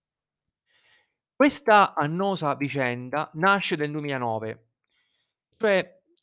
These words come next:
in particolare risale al febbraio di dodici anni fa l'avvio da parte della Commissione Europea di una procedura di infrazione, la numero duemilaotto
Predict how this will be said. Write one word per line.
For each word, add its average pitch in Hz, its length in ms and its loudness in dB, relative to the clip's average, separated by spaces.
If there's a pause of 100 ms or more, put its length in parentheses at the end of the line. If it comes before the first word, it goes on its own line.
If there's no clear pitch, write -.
in 185 100 -4
particolare 196 580 0
risale 160 500 -2
al 120 100 -4
febbraio 135 440 -4
di 127 140 -6
dodici 143 340 -4
anni 208 180 -8
fa 139 180 -2
l'avvio 147 360 -2
da 143 120 0
parte 139 400 0
della 117 140 -4
Commissione 139 500 -8
Europea 185 340 -4
di 120 80 -6
una 135 160 -4
procedura 175 420 -2
di 117 80 -4
infrazione, 110 800 -10 (380)
la 175 120 0
numero 143 300 2
duemilaotto 135 920 -2